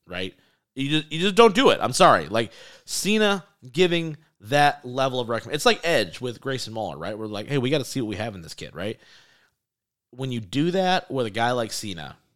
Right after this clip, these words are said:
where you're now announcing him as the greatest of all time, by the way, which I thought was hilarious.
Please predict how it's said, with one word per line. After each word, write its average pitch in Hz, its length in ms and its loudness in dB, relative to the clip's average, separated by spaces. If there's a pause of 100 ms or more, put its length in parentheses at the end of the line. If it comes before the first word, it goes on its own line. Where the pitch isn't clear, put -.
where 107 160 -8
you're 104 140 -6
now 135 240 2
announcing 123 460 -4
him 104 120 -10
as 87 120 -10
the 92 80 -10
greatest 82 300 -10
of 87 80 -14
all 78 120 -12
time, 78 220 -10
by 76 100 -8
the 76 80 -10
way, 80 120 -10
which 82 180 -12
I 87 40 -14
thought 73 180 -14
was 80 100 -14
hilarious. 65 480 -16